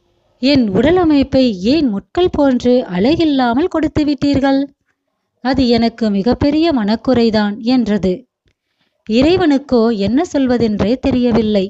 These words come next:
தான் நினைத்தது ஒன்று, இங்கே காண்பது வேறொன்றாக இருக்கின்றதே என நினைத்து கொண்டு கால் போன போக்கில் நடந்து சென்றார். அவர் சுய நினைவின்றி நடப்பதையும் தாண்டி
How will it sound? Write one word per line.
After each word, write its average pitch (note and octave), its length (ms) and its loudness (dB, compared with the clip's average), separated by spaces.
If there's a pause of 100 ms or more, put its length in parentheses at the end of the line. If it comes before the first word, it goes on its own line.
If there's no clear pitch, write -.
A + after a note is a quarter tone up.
(1300)
தான் C4 260 0
நினைத்தது C#4+ 600 0
ஒன்று, A3 360 0 (160)
இங்கே A#3+ 440 0
காண்பது B3+ 540 0
வேறொன்றாக A3+ 760 0
இருக்கின்றதே G#3+ 680 -2 (880)
என C4 240 2
நினைத்து A#3 400 0 (100)
கொண்டு A3 340 0 (200)
கால் A3 280 -2
போன C#4 360 0
போக்கில் A3+ 460 -2
நடந்து A#3+ 340 -2
சென்றார். G3+ 480 -2 (1040)
அவர் C4 300 2
சுய D#4 360 2
நினைவின்றி C4+ 640 2
நடப்பதையும் A3+ 720 0
தாண்டி A3 440 0